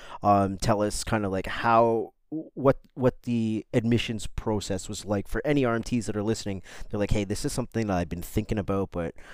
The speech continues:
you know what? I've looked at some of the websites. It's just really not giving me the information that I was hoping for." You know, having someone, you know,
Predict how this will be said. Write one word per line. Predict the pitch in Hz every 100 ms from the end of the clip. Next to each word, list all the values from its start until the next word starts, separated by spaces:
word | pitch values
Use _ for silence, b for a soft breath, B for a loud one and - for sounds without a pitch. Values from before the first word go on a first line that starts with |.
| B
you | 107
know | 98
what? | 90 -
I've | 92 80 -
looked | 110 113 123
at | -
some | - 120
of |
the | 101
websites. | 101 101 - 95 -
It's | 95 -
just | 120 - 110
really | 117 113
not | 107 101
giving | - 110 104
me | 101
the | 98
information | 98 95 92 95 -
that | 92
I |
was | 82
hoping | - 131 135
for." | 117 131 127 123 B B B
You | 104
know, | 98
having | 104 104
someone, | 95 - 98 95 90 85 -
you | 113
know, | 87